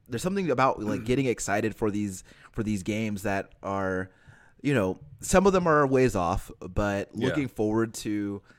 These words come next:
Speaker 1: uh, like, playing them and, like, looking forward to, like, reading up on them, like, as we get closer to release. Um, but at the same time, like, I am also enjoying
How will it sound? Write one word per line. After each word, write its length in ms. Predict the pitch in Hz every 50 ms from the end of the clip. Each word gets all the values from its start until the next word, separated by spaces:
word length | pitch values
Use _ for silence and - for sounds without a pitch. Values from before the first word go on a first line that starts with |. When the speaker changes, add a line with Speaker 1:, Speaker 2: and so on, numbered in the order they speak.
| _ _ _ _ _ _ _
Speaker 1:
uh, 100 | - 95
like, 200 | 98 98 95 -
playing 320 | - - 107 110 113 117 113
them 240 | 117 113 113 113
and, 220 | 110 101 95 95 95
like, 180 | 92 92 92
looking 280 | 98 110 107 110 117 107
forward 420 | - 107 98 101 104 104 98 92
to, 600 | - - - 110 101 98 98 98 95 95 90 92 92 85
like, 140 | 82 80 -
reading 300 | - 98 104 107 101 95
up 180 | 98 98 -
on 200 | 107 104 104 101
them, 220 | 107 107 104 101 98
like, 160 | 95 90 - -
as 340 | - 82 87 90 92 87 95
we 160 | 101 101 101
get 120 | 98 92 -
closer 260 | - 101 98 95 101
to 160 | - - 107
release. 460 | 95 90 87 90 92 101 113 - - - - - _ _ - - - - _ _ _ _
Um, 520 | - 101 98 98 95 98 98 98 95 95 - - -
but 60 | - 180
at 40 | 196
the 60 | 185
same 160 | 202 190 170
time, 260 | 151 151 147 147 139
like, 140 | 120 107 -
I 140 | 69 107 107
am 140 | 107 110 104
also 400 | 98 95 - - 104 104 104 -
enjoying 680 | - 104 104 92 101 92 92 98 98 98 98 98